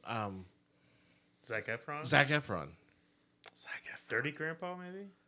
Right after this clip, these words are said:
Speaker 1: Yes.
Speaker 3: Oh, wait, no.
Speaker 1: Okay,
Speaker 3: Dirt-,
Speaker 1: yes.
Speaker 3: I think we
Speaker 1: Dirty
Speaker 3: got a mix.
Speaker 1: Gran-
Speaker 3: Dirty Grandpa. I think Dirty Grandpa is the
Speaker 1: No, Dirty Grandpa is the Robert De Niro. Bad
Speaker 3: Okay.
Speaker 1: Grandpa is the Johnny Knoxville.
Speaker 3: Which is funny because the Johnny Knoxville one is the Dirty Grandpa. <laughs>
Speaker 1: Right.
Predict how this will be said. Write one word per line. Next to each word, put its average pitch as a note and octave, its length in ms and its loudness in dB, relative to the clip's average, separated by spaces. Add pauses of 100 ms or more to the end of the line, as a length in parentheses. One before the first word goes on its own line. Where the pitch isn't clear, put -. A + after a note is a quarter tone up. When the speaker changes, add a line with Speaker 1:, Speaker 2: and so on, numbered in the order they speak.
(240)
Speaker 1:
Yes. D#3+ 120 12
Speaker 3:
Oh, D3 60 12
wait, E3 100 12
no. E3+ 240 12
Speaker 1:
Okay, D3 60 12
Speaker 3:
Dirt-, F3+ 180 12
Speaker 1:
yes. A#2 220 8
Speaker 3:
I D#3 80 12
think E3 160 12
we E3 40 12
Speaker 1:
Dirty D#3+ 220 12
Speaker 3:
got D3 100 12
a C#3 40 12
mix. C#3 160 8
Speaker 1:
Gran- - 140 -18
Speaker 3:
Dirty F3+ 180 12
Grandpa. C#3+ 340 8
I C3 60 8
think F3 160 6
Dirty F3+ 220 12
Grandpa B2+ 400 10
is G#2 160 2
the F#2+ 260 -2
Speaker 1:
No, D3 160 12
Dirty D3 260 12
Grandpa D3+ 380 8
is B2 160 8
the A#2+ 80 6
Robert A2+ 320 4
De G#2+ 80 -8
Niro. G2 320 0
Bad B2+ 340 12
Speaker 3:
Okay. F#2+ 60 2
Speaker 1:
Grandpa A2 460 4
is G2 280 -2
the G2 140 -4
Johnny G2 300 -2
Knoxville. A2+ 80 2
Speaker 3:
Which A#2 100 4
is A#2+ 80 4
funny B2 260 6
because G#2 300 -2
the G#2 60 -10
Johnny B2 200 6
Knoxville G#2+ 320 2
one F#2+ 140 -4
is F2 80 -8
the F#2+ 60 -8
Dirty F#2 260 0
Grandpa. G2+ 340 0 (120)
<laughs> - 100 -20
Speaker 1:
Right. A2 260 4